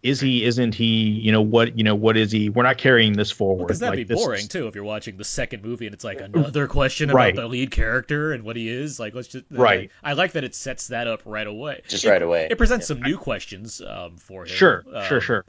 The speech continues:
Speaker 2: But yeah,
Speaker 1: Um,
Speaker 2: and I, but I, I, like you said, I do agree, I do agree that the,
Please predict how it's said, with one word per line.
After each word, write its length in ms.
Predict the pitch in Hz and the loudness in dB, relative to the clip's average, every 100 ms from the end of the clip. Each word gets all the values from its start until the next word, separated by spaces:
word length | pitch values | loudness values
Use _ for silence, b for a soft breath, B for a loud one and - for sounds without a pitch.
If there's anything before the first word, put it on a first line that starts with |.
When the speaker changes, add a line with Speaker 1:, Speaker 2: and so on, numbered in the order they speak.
| _ _ _ _ _ _ | _ _ _ _ _ _
Speaker 2:
But 80 | 160 | 0
yeah, 60 | 165 | 0
Speaker 1:
Um, 80 | |
Speaker 2:
and 100 | 107 | -2
I, 140 | 113 127 | -6 -6
but 120 | 123 | -6
I, 120 | 113 90 - | -6 -8 -12
I, 260 | 110 104 101 | -10 -8 -8
like 180 | 120 117 | -8 -8
you 80 | |
said, 220 | 110 98 92 | -12 -12 -12
I 20 | |
do 140 | 95 | -14
agree, 200 | 90 92 - | -16 -18 -16
I 80 | 104 | -16
do 140 | 95 | -16
agree 200 | 90 95 | -16 -18
that 140 | 90 - | -18 -16
the, 280 | 87 85 | -16 -16